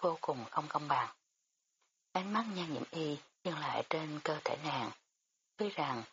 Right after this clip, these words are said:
có mảnh lụa đỏ mỏng che đi, nhưng da thịt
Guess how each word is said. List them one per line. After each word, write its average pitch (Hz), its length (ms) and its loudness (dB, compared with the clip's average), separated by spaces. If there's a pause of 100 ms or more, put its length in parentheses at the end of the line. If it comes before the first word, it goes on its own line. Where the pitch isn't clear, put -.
(140)
có - 140 4
mảnh 143 340 0
lụa 117 300 2
đỏ 135 260 4
mỏng 147 360 2
che 165 180 0
đi, 147 260 2 (400)
nhưng 208 120 0
da 202 120 4
thịt - 180 0